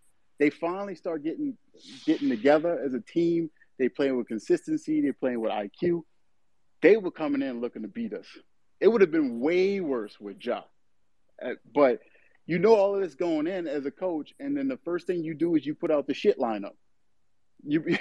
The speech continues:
<laughs> you, you put out the lineup where there's no defense. And we get off to a slow start,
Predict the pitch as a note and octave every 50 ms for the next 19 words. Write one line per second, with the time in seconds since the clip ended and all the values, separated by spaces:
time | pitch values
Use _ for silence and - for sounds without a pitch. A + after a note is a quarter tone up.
0 | - - A3+ - - A3+ G3+ G3+ G#3 D#3 - - - - - - - - F3 F3+
1 | D#3+ - A#3 G#3+ G3+ G3 F3 F3+ E3+ F3 F3 F3 E3+ E3+ F3 D#3+ D3+ D#3+ D3+ D3+
2 | C#3+ C3+ C#3+ D3+ D#3+ D#3 D3 E3+ E3+ E3 - - A#2+ G#2 F#2+ - _ _ _ _
3 | _ _ _ _ _ _ _ _ _ _ _ _ _ _ _ - D3+ D#3 D3 D3+
4 | C#3+ E3 E3+ E3+ D#3+ D#3 - D3 C3+ - - E3 F3+ G3 G3+ F#3 - - D#3+ D3+
5 | D3+ D#3 D3+